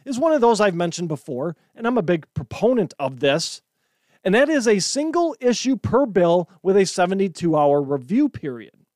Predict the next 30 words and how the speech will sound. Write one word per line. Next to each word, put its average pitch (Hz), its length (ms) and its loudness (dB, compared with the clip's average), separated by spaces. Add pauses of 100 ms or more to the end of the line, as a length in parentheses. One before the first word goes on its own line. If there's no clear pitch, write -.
(160)
Minimum 156 460 0
seventy-two 139 640 -4
hours. 113 200 -4 (200)
It 185 100 0
can 190 120 0
be 170 100 0
longer, 190 420 4
obviously, 139 420 -2
but 143 260 -4 (960)
y-, 208 520 -8 (380)
congressional 233 500 0
members 185 360 0
will 202 240 2
get 156 320 -2
seventy-two 190 840 -4
hours 139 500 0
to 180 160 -8
review 175 600 -2 (260)
bills 196 360 4
that 175 120 0
are, 208 100 0 (560)
uh, 143 260 0 (180)
coming 196 320 -2
up 175 180 0
for 190 460 0
vote 170 380 2 (100)
on 185 240 -4
the 196 140 -2
House 170 280 0
floor 175 680 -2